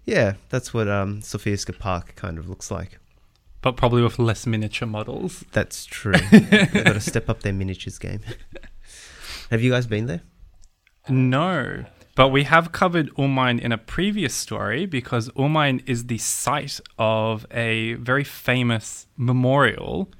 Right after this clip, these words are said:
Speaker 2: where a Jewish rabbi is buried, and every year thousands of Jews from Israel visit the city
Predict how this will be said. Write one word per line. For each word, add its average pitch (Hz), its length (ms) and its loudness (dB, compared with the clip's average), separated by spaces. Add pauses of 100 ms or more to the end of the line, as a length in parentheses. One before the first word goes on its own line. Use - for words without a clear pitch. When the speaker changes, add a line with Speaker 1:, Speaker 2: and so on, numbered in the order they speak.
(120)
Speaker 2:
where 120 280 2
a 117 120 4
Jewish 139 400 -2
rabbi 110 500 0
is 113 140 -6
buried, 104 480 -6
and 117 180 -2
every 156 320 -2
year 110 300 -2
thousands 123 480 -2
of 117 120 -10
Jews 113 300 -4
from 101 180 -8
Israel 113 400 -4
visit 113 300 -6
the - 60 -10
city 135 520 -2